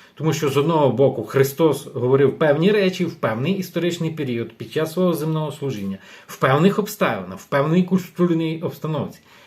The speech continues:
А для того, щоб ці речі застосувати, потрібно зробити певну контекстуалізацію. Але є дуже багато, е, паралелей.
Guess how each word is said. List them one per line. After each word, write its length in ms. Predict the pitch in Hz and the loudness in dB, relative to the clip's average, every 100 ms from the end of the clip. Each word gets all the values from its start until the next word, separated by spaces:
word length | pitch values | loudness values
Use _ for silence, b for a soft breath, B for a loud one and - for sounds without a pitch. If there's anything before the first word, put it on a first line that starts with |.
| b b | b b
А 140 | - 147 | 0 2
для 160 | 127 | 2
того, 280 | 139 175 143 | 2 4 4
щоб 240 | - 135 - | 2 -4 -6
ці 180 | 139 | -2
речі 480 | 135 131 120 110 101 - | 2 2 0 -6 -12 -10
застосувати, 760 | 110 - - - 139 185 113 - - | -10 -10 -12 -6 -4 -2 -4 -12 -8
потрібно 420 | 131 139 160 139 | -6 -4 -2 -2
зробити 440 | 113 117 135 135 | -4 -2 -2 -4
певну 400 | - 139 135 123 B B - | -4 -4 -2 -4 B B 0
контекстуалізацію. 1300 | 139 131 - 143 - - 135 135 123 107 87 - b b b b b | 0 0 -4 -6 -6 -2 0 2 2 0 -4 -14 b b b b b
Але 260 | 185 214 240 | 4 6 6
є 260 | 123 165 | 2 0
дуже 560 | 131 107 196 269 220 156 | 0 0 2 2 0 -4
багато, 640 | 95 98 113 127 151 - - _ b b b b b | -4 -6 -4 -4 -4 -8 -16 _ b b b b b
е, 260 | 113 113 113 - | -12 -8 -8 -2
паралелей. 520 | 156 147 139 92 87 | 2 4 4 4 0